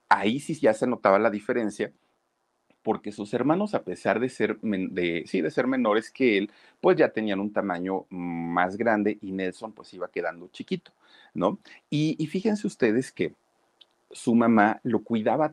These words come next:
tanto, lo protegía tanto. Doña Ned, ella era profesora de, de escuelas rurales. Entonces, aunque estaba muy chiquito su hijito, bueno,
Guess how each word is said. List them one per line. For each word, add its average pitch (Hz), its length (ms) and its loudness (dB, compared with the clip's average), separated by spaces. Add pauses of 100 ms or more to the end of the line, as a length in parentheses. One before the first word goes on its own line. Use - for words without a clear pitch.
tanto, 95 380 -4
lo 110 120 -2
protegía 92 460 -4
tanto. 85 540 2
Doña 98 340 6
Ned, 98 360 4 (340)
ella 123 240 6
era 120 160 2
profesora 95 720 0
de, 87 260 -4
de - 140 -10
escuelas 90 420 -4
rurales. 120 540 0 (320)
Entonces, 139 560 -4 (220)
aunque 117 300 -2
estaba 339 260 0
muy 392 180 0
chiquito - 380 -6
su - 100 -4
hijito, 240 420 -2 (100)
bueno, - 160 -6